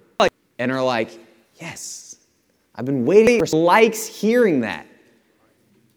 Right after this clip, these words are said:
It's probably why one of my favorite verses in all Scripture is Galatians one ten, because it talks about how and who we're gonna please.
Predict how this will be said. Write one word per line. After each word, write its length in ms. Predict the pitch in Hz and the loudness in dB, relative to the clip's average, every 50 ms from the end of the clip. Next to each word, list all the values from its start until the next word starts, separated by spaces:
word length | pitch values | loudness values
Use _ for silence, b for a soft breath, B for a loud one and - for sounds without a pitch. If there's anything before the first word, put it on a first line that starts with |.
| _ _ _ _ _ _ | _ _ _ _ _ _
It's 140 | - - - | -10 -10 -10
probably 380 | - - 196 214 262 262 220 190 | -6 -4 -4 -2 0 2 2 2
why 260 | 170 156 151 143 - | 4 2 2 2 0
one 160 | 139 160 180 | 0 -2 -2
of 60 | 185 | 0
my 120 | 180 160 143 | -2 -2 -2
favorite 380 | - - 170 185 190 190 143 | -2 0 0 2 2 2 0
verses 460 | 127 139 165 160 - - 135 120 107 | 2 0 0 -2 0 -2 -2 -2 -2
in 80 | 120 120 | -2 -4
all 160 | 139 151 156 | -4 -4 -6
Scripture 340 | - - - 156 151 - 135 | -8 -4 -4 -4 -4 -4 -8
is 80 | 113 104 | -10 -6
Galatians 420 | 98 113 120 123 120 - 110 95 | -4 -2 -2 -2 -2 -6 -10 -8
one 220 | 98 110 107 98 | -8 -8 -8 -8
ten, 240 | 98 - 139 131 117 | -8 -6 -6 -4 -4
because 240 | 110 104 - 135 120 | -4 -4 -4 -6 -6
it 100 | 123 - | -6 -10
talks 360 | - - 160 185 185 - - | -6 -6 -6 -6 -6 -8 -8
about 360 | 135 117 117 110 113 113 B B B B B B B B B B B B | -6 -4 -2 -2 -4 -6 B B B B B B B B B B B B
how 500 | - - - 147 156 175 185 196 196 - - | -20 -10 -4 -2 0 0 2 0 0 -2 -4
and 120 | 135 123 | -6 -8
who 280 | - - - 185 180 170 | -8 -4 0 2 2 4
we're 180 | 147 139 131 117 | 4 2 0 0
gonna 160 | 120 117 117 | -2 -4 -6
please. 580 | 110 - 131 117 92 82 - - - - - | -6 -6 -4 -4 -4 -6 -10 -14 -18 -18 -20